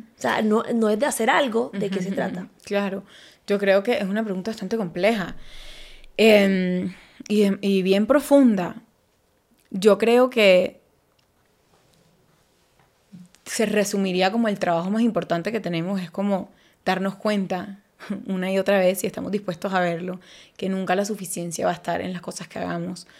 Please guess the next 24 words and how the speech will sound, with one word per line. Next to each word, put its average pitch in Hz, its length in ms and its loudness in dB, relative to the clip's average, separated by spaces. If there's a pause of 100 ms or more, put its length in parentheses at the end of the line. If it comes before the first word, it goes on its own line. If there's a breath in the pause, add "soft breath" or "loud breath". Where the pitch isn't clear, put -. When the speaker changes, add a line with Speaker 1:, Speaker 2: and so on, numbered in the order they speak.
(200 loud breath)
Speaker 2:
o 185 120 -4
en 190 80 -4
los 185 100 -6
resultados 180 400 -4
que 170 120 -12
conseguimos. 185 720 -8 (640 loud breath)
Y 208 380 -2
el, 196 260 4
el 190 120 2
primer, 190 560 0 (100)
como 226 180 0
que 196 120 2
yo 180 80 4
creo 180 140 0
que 220 220 0
el, 196 160 -2
lo 185 100 2
primero 175 340 -2
que, 214 240 0
que 185 100 -4
podemos 175 280 -2
invitarnos 196 500 -2
a 202 60 -2
hacer 180 380 0